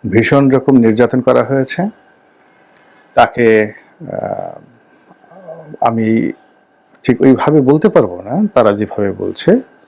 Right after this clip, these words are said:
সেটা হলো তার মেরুদণ্ডের হাড় ভেঙে দেওয়া হয়েছে, তাকে পিটানো হয়েছে, ফ্যানে টানানো হয়েছে, আরো অনেক কিছু।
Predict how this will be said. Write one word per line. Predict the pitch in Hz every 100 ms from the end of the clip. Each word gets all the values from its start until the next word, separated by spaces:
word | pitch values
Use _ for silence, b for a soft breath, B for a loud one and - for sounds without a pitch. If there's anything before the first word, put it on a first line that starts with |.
| _ _ _ -
সেটা | 170 151 151
হলো | 151
তার | 147 123
মেরুদণ্ডের | 123 123 120 117 117
হাড় | - 113
ভেঙে | 104 107 107
দেওয়া | 104 107
হয়েছে, | 107 110 - 110
তাকে | 104 110
পিটানো | - 104 104 104
হয়েছে, | 101 110 120
ফ্যানে | - - 104 110
টানানো | 104 101 107 104
হয়েছে, | - - 180
আরো | 247
অনেক | 285 285 202 -
কিছু। | - - -